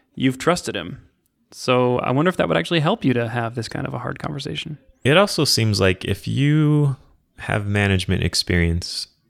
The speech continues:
Speaker 2: part, part of what I imagined you would have done is try and help people improve and get better at their job.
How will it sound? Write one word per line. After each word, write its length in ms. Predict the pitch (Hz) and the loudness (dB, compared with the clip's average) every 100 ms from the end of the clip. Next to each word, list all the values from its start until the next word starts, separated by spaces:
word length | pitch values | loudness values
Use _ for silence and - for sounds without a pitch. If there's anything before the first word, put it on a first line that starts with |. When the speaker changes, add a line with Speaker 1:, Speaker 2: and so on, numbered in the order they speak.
| _ - | _ -6
Speaker 2:
part, 360 | 98 98 - _ _ _ _ - | 0 0 0 _ _ _ _ -8
part 280 | - 139 | 2 4
of 160 | 117 95 | 4 2
what 160 | 90 78 | 0 2
I 100 | 82 | 2
imagined 520 | 82 95 107 92 82 | 2 2 0 0 2
you 80 | 78 | 2
would 100 | 80 | 2
have 120 | 80 | 0
done 280 | - 90 82 - | -4 -4 -4 -2
is 140 | - | 0
try 200 | - 90 | 2 2
and 80 | 82 | 2
help 240 | 85 82 | 2 0
people 320 | - 82 80 - | -2 -4 -2 -4
improve 420 | 80 - 80 82 | -4 -4 -6 -4
and 100 | - | -4
get 160 | 85 | -2
better 180 | - 80 | 0 0
at 80 | 78 | 0
their 120 | 80 | -2
job. 380 | 80 78 78 87 | 0 0 0 -4